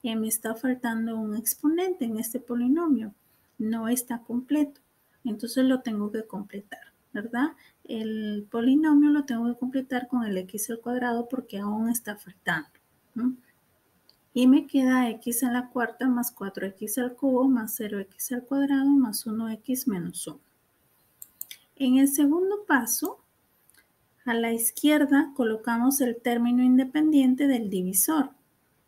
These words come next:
cambiando el signo, ¿no? Si es x más, más uno es igual a cero, pues cambia a menos uno, ¿no? En este caso es x menos uno es igual a cero,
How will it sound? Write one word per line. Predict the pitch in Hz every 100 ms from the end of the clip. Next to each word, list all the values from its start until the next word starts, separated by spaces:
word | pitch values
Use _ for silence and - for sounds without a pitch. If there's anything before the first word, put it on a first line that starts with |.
| _ _ _ _ _ _ _
cambiando | 277 294 311 311 294 294 311
el | 320 247
signo, | - - 208 185 185 202 _
¿no? | 277 381 - _
Si | - 254
es | 233 254 262
x | 269 262 - 294 - - _ _ _
más, | 226 220 233 - - - _ _ _ _
más | 254 254 254 -
uno | 320 302 254 233
es | 240 240
igual | 277 277 294
a | 302
cero, | 311 - 302 294 294 -
pues | 269
cambia | - 254 240 240 233
a |
menos | 214 185 180 185 -
uno, | - _ _ -
¿no? | 320 359
En | 285 233
este | 247 247 269
caso | 254 254 - 277 277
es | 262 247 247
x | 254 247 254 262
menos | 269 277 277 277
uno | 277 240
es | 226 -
igual | 240 247 254
a |
cero, | 277 - 277 269 320